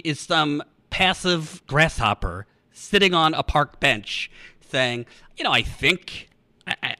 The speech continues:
I just don't think it's gonna pass. I don't think we could get the fifteen dollar minimum wage as part of the covid relief bill," which, by the way, to be clear, 'cause the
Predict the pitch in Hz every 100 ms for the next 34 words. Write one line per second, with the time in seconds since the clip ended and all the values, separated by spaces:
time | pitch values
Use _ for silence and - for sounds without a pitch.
0 | - 135 147 120 117 - 143 - 98 -
1 | 95 - 104 85 - - 131 143 127 120
2 | 135 120 - 113 98 98 92 _ _ _
3 | 123 107 - _ - 131 131 - - 107
4 | 104 98 98 92 98 95 95 95 101 95
5 | 90 - 110 - 117 98 90 90 120 98
6 | 92 90 151 208 - 110 98 - - -
7 | 170 - 185 156 156 151 156 - _ -
8 | 226 185 175 180 175 185 202 _ - 147
9 | 120 131 123